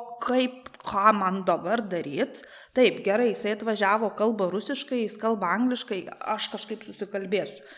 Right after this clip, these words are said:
Nesvarbu, kad gal nemoku ten kažkurios iš tų kalbų, bet atvyksta vaikų iš Eritrėjos, atvyksta vaikų iš Kinijos, iš, e, kitų šalių, ku-,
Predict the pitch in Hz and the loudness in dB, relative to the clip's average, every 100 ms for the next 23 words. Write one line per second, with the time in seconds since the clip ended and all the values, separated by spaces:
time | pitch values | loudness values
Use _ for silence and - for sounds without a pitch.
0 | - 202 - 220 - - 160 156 160 180 | -8 -4 4 6 6 0 -6 -4 -4 -2
1 | 180 190 - - 147 147 - - 160 160 | 2 2 0 -6 -10 -8 -10 -6 -6 -8
2 | - - 175 170 160 156 - - - 185 | -10 -14 -12 -12 -12 -14 -16 -20 -10 -2
3 | 202 - 170 180 262 196 185 170 170 269 | -2 -2 -8 -6 -6 -4 -6 -6 -4 0
4 | 269 - 175 156 - 170 269 302 - - | 0 -2 -6 -10 -6 0 2 0 -2 -8
5 | - - - 175 175 262 - 277 208 185 | -18 -18 -10 -8 -4 -4 -2 -2 -2 -2
6 | 285 285 190 - - 311 370 277 190 - | -2 0 -2 -8 -6 -4 -2 -2 -2 -6
7 | - - - - - 208 196 - - - | -12 -18 -20 -10 2 4 4 4 4 2
8 | 220 208 190 196 185 - 285 349 - 190 | 2 0 -2 -6 -10 -2 0 0 0 0
9 | 220 302 277 220 | 0 -2 -2 -4